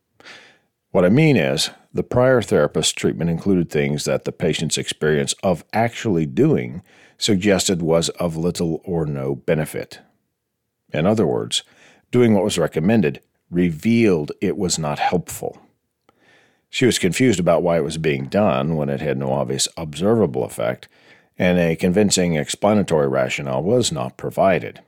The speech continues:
From my perspective, what was potentially useful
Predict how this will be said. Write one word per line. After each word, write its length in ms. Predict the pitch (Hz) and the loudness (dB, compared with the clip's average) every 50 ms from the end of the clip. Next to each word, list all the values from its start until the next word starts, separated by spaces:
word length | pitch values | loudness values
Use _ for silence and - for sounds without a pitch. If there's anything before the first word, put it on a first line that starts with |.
| _ _ _ _ _ _ _ _ _ _ _ _ _ _ _ _ _ _ _ _ _ | _ _ _ _ _ _ _ _ _ _ _ _ _ _ _ _ _ _ _ _ _
From 180 | _ - 80 71 | _ -4 -2 2
my 180 | 87 98 104 | 2 2 2
perspective, 720 | - - 76 71 - - 101 104 113 - 139 127 113 - - - _ _ _ _ - | 2 0 -2 -2 0 2 2 2 2 2 0 0 0 -2 -12 -20 _ _ _ _ -2
what 220 | - 76 - - | 0 0 0 0
was 340 | - 87 104 143 170 160 - | 0 2 4 4 4 4 2
potentially 600 | - - 76 - - 71 67 - 64 64 64 64 | 0 -2 -4 -4 -2 -4 -4 -4 -4 -4 -4 -4
useful 440 | 60 58 60 - - 69 69 - | -4 -4 -6 -6 -4 -4 -4 -4